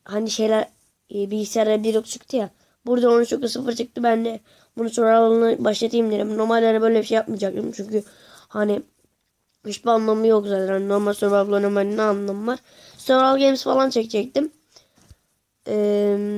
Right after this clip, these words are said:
ama ben de survival çekeyim dedim. Madem on üç nokta sıfır olmuş. Ben survival,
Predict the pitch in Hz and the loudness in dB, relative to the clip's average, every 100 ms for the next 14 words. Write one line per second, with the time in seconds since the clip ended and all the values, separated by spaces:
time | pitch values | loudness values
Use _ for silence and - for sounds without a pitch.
0 | 208 220 277 - 269 294 302 294 285 285 | -6 -6 -8 -4 0 2 4 2 2 2
1 | 285 269 226 226 208 208 226 233 226 226 | 4 2 0 -2 -2 0 2 2 4 2
2 | 226 - 254 208 233 226 202 202 247 - | 2 0 -6 -6 -6 -2 0 -2 -8 -12
3 | _ _ - 247 254 254 247 | _ _ -8 -8 -4 -2 -2